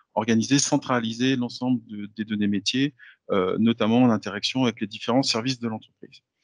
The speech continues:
Ce que je vous propose, euh, rapidement en guise d'introduction, c'est juste, en quelques mots, de présenter donc d'abord, euh, Isatech. Isatech est une U S N,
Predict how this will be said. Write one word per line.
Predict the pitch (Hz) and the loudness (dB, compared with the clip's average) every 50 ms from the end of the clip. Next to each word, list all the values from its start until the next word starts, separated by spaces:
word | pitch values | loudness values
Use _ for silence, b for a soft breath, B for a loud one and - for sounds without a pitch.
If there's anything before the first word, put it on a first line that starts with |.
| B B B B B B B B | B B B B B B B B
Ce | - - - | -18 -12 -4
que | - 156 | 0 0
je | 160 147 147 | 0 0 -2
vous | 160 160 | -6 -10
propose, | _ - 160 147 - 156 151 151 147 147 147 131 117 | _ -10 -12 -8 -2 0 0 2 2 0 0 -2 -2
euh, | 113 110 104 | 0 0 0
rapidement | 95 104 113 110 - - - 127 127 127 131 131 127 - 113 | -2 -2 -6 -6 -6 -2 2 4 4 6 4 4 2 0 -2
en | 117 | -2
guise | 113 110 120 123 127 120 | -2 -2 -2 -2 -2 -2
d'introduction, | 113 110 104 104 110 110 107 - - 104 110 - - - 160 175 190 196 | -2 -4 -4 -2 -2 -2 -2 -4 -12 -16 -12 -8 -6 -2 0 0 0 0
c'est | 185 - - 127 | 0 -2 -4 -4
juste, | 113 117 135 131 _ - - 107 - - | -4 -6 -8 -10 _ -10 -10 -10 -10 -8
en | - 110 | -10 -8
quelques | 110 - 131 131 - 139 | -4 -4 -4 0 4 6
mots, | 135 135 135 135 135 | 6 6 6 4 2
de | 131 _ _ | -2 _ _
présenter | - 117 113 117 110 - 123 120 120 117 | -8 -6 -6 -6 -6 -4 -4 -4 -4 -4
donc | 117 107 101 104 107 | -6 -8 -12 -6 -4
d'abord, | 113 113 117 120 117 120 120 107 95 | -4 -2 0 0 0 2 2 0 -2
euh, | 92 - - - | -6 -8 -10 -8
Isatech. | 107 107 101 - - 160 190 - - - - - - | -2 -2 -2 0 0 -2 -2 0 -2 -6 -6 -6 -6
Isatech | 120 113 120 117 117 - 123 120 120 - | -4 -2 -2 -2 0 0 -2 -2 -2 -6
est | - - _ - - - - - _ _ _ - - - | -16 -16 _ -16 -14 -14 -14 -16 _ _ _ -10 -2 0
une | 110 107 | 2 2
U | 101 | 2
S | 101 - - | 2 2 2
N, | 139 156 180 180 | 2 2 2 0